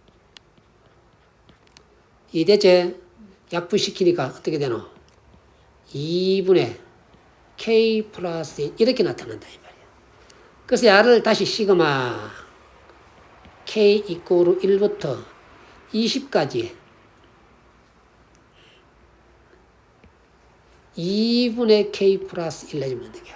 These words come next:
알겠지? 그 야를 이분의 일을 앞으로 빼내버려. 빼내버리면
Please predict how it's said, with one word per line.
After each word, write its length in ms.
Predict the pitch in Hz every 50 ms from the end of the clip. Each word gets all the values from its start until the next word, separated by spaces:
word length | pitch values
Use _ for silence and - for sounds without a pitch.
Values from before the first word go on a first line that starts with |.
| - - - - - - - - - - - - - - - - - - - - - - - - - - - - - -
알겠지? 560 | 170 165 170 170 165 147 147 147 - - - - _ - - - - - - _ - - - - _ _ _
그 120 | - 202
야를 220 | 170 165 180 202 220
이분의 460 | 180 170 190 220 233 247 277 262 247
일을 160 | 220 208 247 233
앞으로 360 | 220 240 233 - 202 - -
빼내버려. 520 | 226 214 220 208 240 240 180 143 120 107 - - - _ _ _ _
빼내버리면 880 | - 180 175 175 185 202 208 175 170 156 156 151 147 139 139 139 139